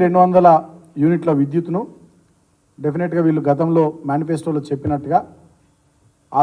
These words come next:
స్కీమ్ను వాళ్ళందరికీ వర్తింపజేయాలి. అంతేకాకుండా మిగతా వాళ్ళు ఎవరైతే ఇంకొక ఇరవై తొమ్మిది లక్షల ముప్పై నాలుగు వేల విద్యుత్ కనెక్షన్లు ఏవైతే ఉంటాయో వాళ్ళకు కూడా up to టూ హండ్రెడ్, రెండు వందల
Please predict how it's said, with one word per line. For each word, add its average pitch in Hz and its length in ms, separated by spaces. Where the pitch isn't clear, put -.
స్కీమ్ను 170 300
వాళ్ళందరికీ 151 400
వర్తింపజేయాలి. 143 580
అంతేకాకుండా 185 680
మిగతా 180 420
వాళ్ళు 220 220
ఎవరైతే 208 360
ఇంకొక 190 240
ఇరవై 208 200
తొమ్మిది 202 280
లక్షల 185 260
ముప్పై 170 260
నాలుగు 190 220
వేల 180 160
విద్యుత్ 170 280
కనెక్షన్లు 165 380
ఏవైతే 147 240
ఉంటాయో 143 240
వాళ్ళకు 208 440
కూడా 226 140
up 175 100
to 269 80
టూ 214 60
హండ్రెడ్, 170 300
రెండు 202 240
వందల 240 220